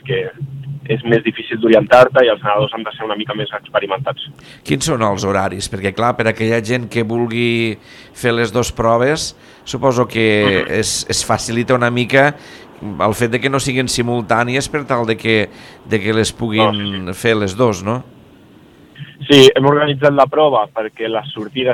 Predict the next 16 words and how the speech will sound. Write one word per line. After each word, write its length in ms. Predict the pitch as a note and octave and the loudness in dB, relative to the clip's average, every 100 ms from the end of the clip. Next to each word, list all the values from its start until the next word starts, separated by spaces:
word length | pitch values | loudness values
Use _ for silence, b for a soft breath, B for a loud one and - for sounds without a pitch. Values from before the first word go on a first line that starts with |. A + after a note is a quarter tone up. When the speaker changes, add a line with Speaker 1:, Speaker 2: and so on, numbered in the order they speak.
| - | -2
Speaker 1:
sigui 200 | B2+ A#2+ | -6 0
a 60 | A#2+ | 0
les 140 | A#2 A#2 | 0 -2
nou 160 | A#2 | 0
i 80 | A#2 | 0
mitja 460 | B2+ D3 C3+ C3+ A2 C3+ | -4 -6 -2 -2 -2 -6
del 140 | A2 | -2
matí, 260 | G#2 G#2 B2+ | -2 0 0
de 120 | A2+ | 2
la, 320 | G#2 G2+ F#2+ - | 2 0 0 -4
la 140 | G#2+ G2+ | 0 0
de 80 | G2+ | 0
dos 160 | A2 | -4
coma 180 | - A2 - | -4 -6 -6
cinc 160 | A2+ | -4
quilòmetres, 560 | - C3 C3+ C3+ F#3 | 4 6 6 6 4